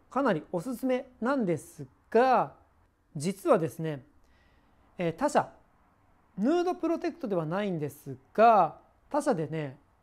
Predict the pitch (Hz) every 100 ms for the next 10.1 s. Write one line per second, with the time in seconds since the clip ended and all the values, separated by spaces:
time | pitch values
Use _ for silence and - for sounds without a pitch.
0 | _ _ _ _ _ _ _ 196 247 277
1 | 262 254 233 240 240 208 226 175 170 160
2 | 139 156 143 165 277 302 320 220 156 151
3 | _ 143 135 123 _ _ _ _ _ _
4 | _ _ - 277 269 208 226 247 233 220
5 | 220 208 175 165 180 185 185 156 117 -
6 | 156 151 - _ - 175 190 165 156 160
7 | 180 160 - 170 147 - _ - 247 339
8 | 247 180 165 - 185 285 294 277 262 -
9 | - 294 151 - - 170 151 120 113 -
10 | 247